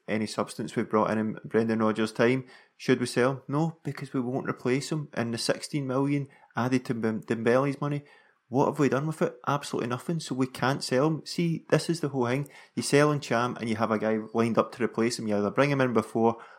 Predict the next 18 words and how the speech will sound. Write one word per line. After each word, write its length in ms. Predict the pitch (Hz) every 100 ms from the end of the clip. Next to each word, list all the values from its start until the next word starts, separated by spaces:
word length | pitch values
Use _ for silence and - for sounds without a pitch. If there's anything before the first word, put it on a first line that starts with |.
| _
or 100 | 110
have 160 | 113 113
him 100 | 113
lined 200 | 110 107
up, 200 | 135 -
but 120 | -
we 120 | 139
don't 240 | 143 147 -
do 140 | 123
that. 240 | 156 156 - -
We 140 | 127
sell 400 | 143 - 117 127
him 100 | 127 -
and 100 | 107
then 120 | 107 110
go 160 | 110
bargain 440 | 110 104 110 120 127
hunting 360 | 127 - 127